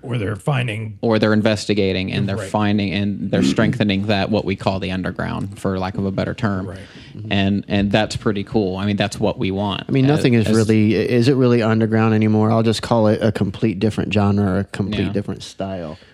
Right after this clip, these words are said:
Speaker 1: Yeah,
Speaker 3: with, with,
Speaker 1: I
Speaker 3: within the community,
Speaker 2: Stuff that
Speaker 3: you
Speaker 2: doesn't
Speaker 3: know?
Speaker 2: appeal to the general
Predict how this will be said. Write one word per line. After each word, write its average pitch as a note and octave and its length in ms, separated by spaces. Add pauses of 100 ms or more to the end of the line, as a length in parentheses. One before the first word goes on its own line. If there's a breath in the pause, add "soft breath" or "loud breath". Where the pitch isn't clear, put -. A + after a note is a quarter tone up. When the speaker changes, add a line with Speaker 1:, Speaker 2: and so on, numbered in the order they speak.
Speaker 1:
Yeah, A#2 300
Speaker 3:
with, B2 160
with, G#3 120
Speaker 1:
I - 40
Speaker 3:
within A#2+ 560
the G2+ 100
community, - 300
Speaker 2:
Stuff D#3+ 220
that - 80
Speaker 3:
you - 60
Speaker 2:
doesn't A#2+ 240
Speaker 3:
know? A2 60
Speaker 2:
appeal A2 400
to G#2+ 280
the G2+ 120
general G2+ 720